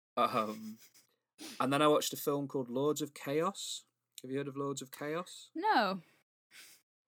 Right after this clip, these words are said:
Speaker 1: Lords of Chaos is a music biopic
Speaker 2: Mm.
Speaker 1: about the early days of a band called Mayhem, who are a Norwegian black metal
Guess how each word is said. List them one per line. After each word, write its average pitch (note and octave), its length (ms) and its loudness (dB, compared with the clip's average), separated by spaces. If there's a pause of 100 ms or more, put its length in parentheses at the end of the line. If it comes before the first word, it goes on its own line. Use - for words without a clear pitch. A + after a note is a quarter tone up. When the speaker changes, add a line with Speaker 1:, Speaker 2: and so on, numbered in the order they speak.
(240)
Speaker 1:
Lords C#3+ 160 0
of C3+ 80 -8
Chaos C#3+ 480 2
is A#2 300 -4
a A2+ 360 -2 (500)
music D3 760 2
biopic A#2 500 2
Speaker 2:
Mm. G#3 340 -4 (1040)
Speaker 1:
about A#2+ 480 4
the A#2 200 -2
early A#2+ 340 6
days A2+ 340 0
of A2+ 60 -6
a A2 60 -6
band A#2 340 -4
called A2+ 240 -6
Mayhem, C#3 760 -6 (100)
who B2+ 120 -4
are A2+ 240 -2
a A2+ 420 -4
Norwegian A#2+ 920 -4 (120)
black - 440 -6
metal A#2 400 -8